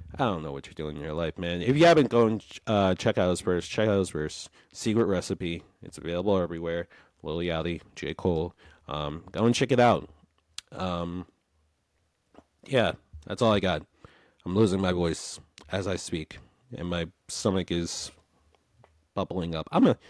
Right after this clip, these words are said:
I'm a mess. I'm a mess, y'all. I don't, I, I don't know how y'all feel. I'm a mess right now. I'm going to go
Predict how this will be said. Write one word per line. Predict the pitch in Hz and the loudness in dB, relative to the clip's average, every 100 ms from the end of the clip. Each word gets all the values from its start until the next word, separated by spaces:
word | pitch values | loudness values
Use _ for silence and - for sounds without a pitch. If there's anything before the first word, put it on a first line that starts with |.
| - - _ _ - | -20 -20 _ _ -4
I'm | 160 | -2
a | |
mess. | 90 73 - - - - - _ - - | -2 -6 -10 -12 -14 -16 -20 _ -16 -6
I'm | 139 | -4
a | 85 | -2
mess, | 80 - - | -4 -6 -8
y'all. | 80 - | -8 -8
I | 95 | -8
don't, | 87 - | -6 -6
I, | 90 82 - | -6 -6 -6
I | |
don't | 92 90 | -4 -2
know | 82 | -4
how | - 80 | -4 -4
y'all | 76 73 | -4 -6
feel. | 78 - - | -8 -10 -2
I'm | 143 | 0
a | |
mess | 80 65 - - | 0 -4 -6 -6
right | 67 | -6
now. | 69 71 - _ - _ - | -8 -14 -14 _ -20 _ -8
I'm | 104 131 | 0 4
going | 120 110 | 6 6
to | 95 | 4
go | 95 87 82 | 4 4 2